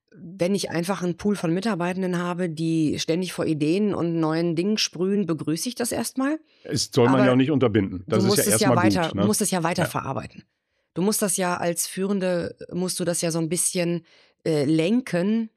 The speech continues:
Speaker 1: und in, in die entsprechenden, äh, ja, Flussbetten gießen, so ungefähr, ne? Weil wenn das einfach ungebremst auf dich einbrettert,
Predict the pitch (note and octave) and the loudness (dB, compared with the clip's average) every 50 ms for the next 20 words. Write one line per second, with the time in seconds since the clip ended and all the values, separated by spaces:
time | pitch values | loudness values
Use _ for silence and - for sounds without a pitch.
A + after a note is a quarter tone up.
0 | _ _ _ - D#3+ E3+ F3+ F3 - - F3 F3 E3+ E3+ E3 - - - D#3+ E3+ | _ _ _ -4 -2 -2 -2 -2 -2 -2 0 0 0 0 -2 -2 -2 -2 0 0
1 | E3 E3 D#3 - E3 D3+ - D#3 E3+ E3 - F3+ D#3+ D#3+ E3 D#3+ D#3+ - - _ | 0 0 -2 -2 -2 -4 -2 -4 -6 -4 -2 -2 0 2 2 2 0 -2 -4 _
2 | - - _ _ _ _ _ _ _ _ - - - - G2 E2+ F2 D#2 - - | -20 -20 _ _ _ _ _ _ _ _ -20 -16 -10 -8 -6 -4 -4 -4 -4 -6
3 | - E3+ - _ _ _ _ _ _ - - - - G#3 G#3+ - - - C3 B2 | -8 -10 -16 _ _ _ _ _ _ -14 -10 -4 0 0 0 0 -2 -4 -6 -6
4 | - - C3+ C3+ C#3+ C#3+ C#3 - C#3+ C#3 C3 F#2+ - D3 D3 D3 - - B2 - | -4 -4 -4 -2 -2 -4 -4 -2 -4 -2 -2 -2 -4 -4 -6 -6 -8 -8 -8 -6
5 | - - F#3+ A#3+ B3+ - - - - - - - _ - - D#3+ F3 F3 F3 F3+ | -4 0 0 0 0 -2 -8 -20 -20 -20 -20 -20 _ -12 -4 -2 0 2 2 2
6 | F3+ F3 - _ _ _ _ _ _ _ _ _ _ _ - E3 F3 F#3 F#3+ G3+ | 0 0 -2 _ _ _ _ _ _ _ _ _ _ _ -8 -4 -2 0 2 2
7 | G3 F#3+ F3 - - E3+ F#3+ F#3 - F#3 F3 - - - - G#3 A3+ A#3+ A3+ F#3+ | 2 0 0 0 -2 -2 -2 0 -2 -4 -4 -4 -8 -4 0 2 2 2 2 0
8 | - - E3+ F#3 F#3+ - - - E3 D3+ - - D3 C#3 - - - D#3+ D#3+ F3+ | -2 0 0 0 0 -2 -2 -4 -6 -6 -4 -4 -4 -4 -6 -6 -4 -2 0 0
9 | G#3 A#3 C4 C4+ C4 F3+ F#3 G#3+ A3 - - A#3+ B3 B3+ - - | 2 2 2 0 -2 -2 -4 -4 -4 -2 -4 -4 -2 -2 -4 -6